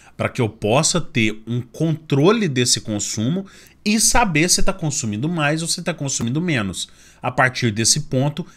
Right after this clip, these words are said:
eu sei que eu devo tomar algumas ações caso esteja consumindo a mais, e eu sei que eu devo tomar algumas ações caso esteja consumindo a menos. Aí isso vai ser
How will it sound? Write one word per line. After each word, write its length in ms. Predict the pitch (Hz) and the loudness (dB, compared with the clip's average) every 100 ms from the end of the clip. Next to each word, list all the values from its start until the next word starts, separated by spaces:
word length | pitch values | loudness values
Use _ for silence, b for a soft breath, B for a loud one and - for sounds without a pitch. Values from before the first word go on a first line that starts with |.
| B | B
eu 120 | 127 | -2
sei 460 | 123 - - 131 160 | 2 4 4 4 2
que 80 | 165 | 0
eu 60 | |
devo 260 | 131 139 156 | 0 2 0
tomar 340 | 151 120 113 | -2 -2 2
algumas 380 | 110 104 107 101 | 0 0 -4 -4
ações 440 | 101 - 113 98 - | -4 -2 -4 -2 -2
caso 320 | 127 131 117 | 0 0 0
esteja 320 | - 104 98 | -2 -2 -4
consumindo 440 | 101 98 104 101 | -6 -6 -4 -2
a 80 | 123 | 0
mais, 440 | 151 147 190 - - B B B | 0 0 0 -4 -8 B B B
e 60 | |
eu 80 | 185 | 2
sei 200 | - 131 | 4 0
que 100 | 131 | 0
eu 40 | |
devo 160 | 135 131 | -2 -4
tomar 240 | 156 131 | -4 -2
algumas 280 | 123 123 123 | -2 -2 -4
ações 360 | 127 123 120 117 | -2 -4 -4 -4
caso 240 | 120 113 | -4 -4
esteja 320 | 123 117 101 | -4 -4 -4
consumindo 380 | - 110 117 120 | -6 -8 -6 -4
a 40 | 156 | -2
menos. 380 | 120 85 85 - b b | -2 -6 -10 -18 b b
Aí 240 | 95 104 | -6 -2
isso 180 | 127 - | -2 -2
vai 120 | 113 | -4
ser 260 | - 143 | -4 -6